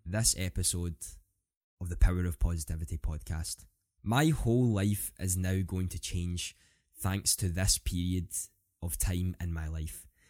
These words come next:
thanks to that decision I made when I was at college.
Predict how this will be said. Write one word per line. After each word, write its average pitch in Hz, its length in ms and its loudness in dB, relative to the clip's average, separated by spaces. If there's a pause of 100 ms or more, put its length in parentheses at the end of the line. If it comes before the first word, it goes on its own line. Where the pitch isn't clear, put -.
(140)
thanks - 360 2
to 104 140 0
that 95 400 0
decision 101 600 0 (160)
I 98 260 2
made 87 380 2 (680)
when 98 640 2
I 90 400 -2
was 85 240 -6
at - 120 -12
college. 80 580 -8